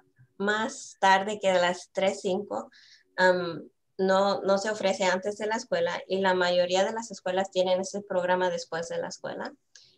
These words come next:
No se proporciona trans-, transporte y vamos a seguir las reglas que, que nos da el C D C para estar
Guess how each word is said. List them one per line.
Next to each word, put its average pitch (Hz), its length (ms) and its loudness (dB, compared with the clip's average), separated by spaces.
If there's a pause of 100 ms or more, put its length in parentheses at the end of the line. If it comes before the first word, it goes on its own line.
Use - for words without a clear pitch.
(120)
No 196 140 2
se 233 180 -2
proporciona 196 640 0
trans-, 170 320 -6 (320)
transporte 180 840 0 (480)
y 208 140 0
vamos 202 300 2
a 233 60 -2
seguir 208 280 -2
las 220 220 -4
reglas 196 680 0
que, 175 580 0 (640)
que 202 240 2
nos 196 200 2
da 190 340 6
el 180 80 0
C 185 180 2
D 196 160 4
C 202 320 0
para 175 200 0
estar 180 400 -2